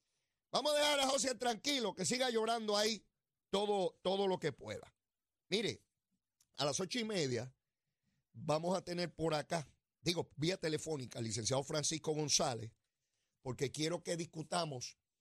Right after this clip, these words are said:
el asunto que tiene que ver con la,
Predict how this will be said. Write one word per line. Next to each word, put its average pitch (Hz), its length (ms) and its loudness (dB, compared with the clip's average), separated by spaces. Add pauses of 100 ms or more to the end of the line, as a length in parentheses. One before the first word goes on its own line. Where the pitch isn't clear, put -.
(200)
el 135 160 0
asunto 156 460 -4
que 160 100 -4
tiene 165 260 -2
que 165 140 -2
ver 160 260 -2 (520)
con 131 360 -4 (260)
la, 123 540 0